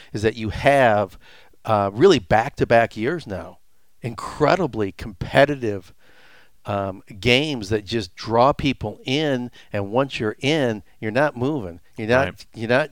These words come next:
Speaker 1: you know, changing channels to see what's on and, and, and not, and forgetting to come back. Um, and that drives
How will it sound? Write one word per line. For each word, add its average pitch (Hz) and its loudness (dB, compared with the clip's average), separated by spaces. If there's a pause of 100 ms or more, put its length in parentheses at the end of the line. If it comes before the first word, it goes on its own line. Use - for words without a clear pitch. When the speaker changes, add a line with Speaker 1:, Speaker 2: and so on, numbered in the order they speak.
Speaker 1:
you 117 -4
know, 113 -2
changing 127 -4
channels 123 -2
to 107 -6
see 131 -4
what's 120 -4
on 120 2
and, 107 -8
and, 110 -12
and 110 -10
not, 120 0
and 113 -8
forgetting 127 0
to 117 -8
come 113 -2
back. 127 0 (400)
Um, 101 0
and 98 -10
that 104 2
drives 107 2